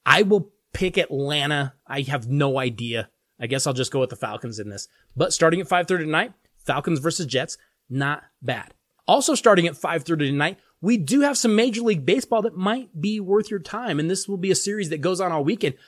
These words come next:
But we have a National League three-game series that should be pretty interesting because the Milwaukee Brewers are now just, like, a game and a half back behind the Chicago Cubs in the Central Division. And, you know, Milwaukee was very aggressive at the trade deadline.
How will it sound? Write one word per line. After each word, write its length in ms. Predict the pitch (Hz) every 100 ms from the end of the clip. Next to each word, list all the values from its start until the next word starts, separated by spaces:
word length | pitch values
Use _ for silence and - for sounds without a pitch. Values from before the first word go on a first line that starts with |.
| _ -
But 80 |
we 140 | 196 240
have 160 | 269
a 60 | 233
National 600 | 190 170 247 254 277 262
League 360 | 208 190 170 - _ _
three-game 520 | - 202 262 220 247 247
series 500 | - 233 226 135 - _ _ _ _
that 100 | 247
should 200 | - 359
be 100 | 359
pretty 260 | 330 269 240
interesting 440 | 254 240 160 98 _ _
because 240 | - 202 175
the 60 |
Milwaukee 640 | 202 190 269 320 320 - 233
Brewers 580 | 135 175 202 90 - - _ _
are 80 | 196
now 240 | 202 247
just, 180 | 277 247
like, 140 | 214 175
a 40 |
game 300 | 127 165 254
and 100 | 196
a 40 |
half 260 | 120 180 202
back 440 | 139 117 185 202 - _ _
behind 460 | 170 165 165 202 247
the 60 |
Chicago 440 | 240 170 165 180 170
Cubs 380 | - 226 175 - _ -
in 120 | 190
the 80 | 196
Central 320 | 220 214 214
Division. 340 | 180 196 170 - _ _ -
And, 140 | 160
you 60 | 196
know, 100 | 196
Milwaukee 720 | 175 208 170 208 240 156 123 _ _ -
was 280 | 147 175
very 420 | 123 117 165 220 208
aggressive 400 | 139 175 170 165
at 100 | 151
the 60 |
trade 300 | 135 196 190
deadline. 340 | 147 123 104